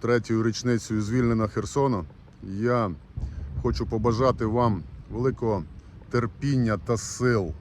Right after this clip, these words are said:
дорогі наші херсончани. Херсон був, є і залишатиметься українським, незалежно від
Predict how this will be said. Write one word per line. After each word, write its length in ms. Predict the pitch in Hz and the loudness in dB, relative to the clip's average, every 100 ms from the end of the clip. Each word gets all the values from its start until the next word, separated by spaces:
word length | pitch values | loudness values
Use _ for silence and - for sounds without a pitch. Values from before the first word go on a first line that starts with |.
| - - - - - - | -14 -18 -16 -16 -18 -10
дорогі 360 | 104 110 107 117 | -4 -2 0 2
наші 300 | 110 - 92 | 0 -2 -4
херсончани. 800 | 110 92 107 98 110 98 82 78 | -4 -4 -4 -2 -2 -2 -4 -6
Херсон 500 | 104 - 135 120 90 - - - - - - - - | -8 -2 0 0 0 -8 -20 -18 -18 -18 -18 -18 -8
був, 440 | 104 127 143 123 82 - | 0 6 8 6 4 -6
є 460 | 95 101 131 123 92 104 | -4 2 6 6 4 0
і 60 | |
залишатиметься 880 | 98 117 117 - 135 117 110 101 110 | 0 2 2 2 2 4 2 2 0
українським, 640 | 107 113 113 104 - 92 | -2 2 2 2 -2 -4
незалежно 600 | 98 98 107 113 95 98 | -2 -2 0 0 0 -2
від 120 | 95 | -4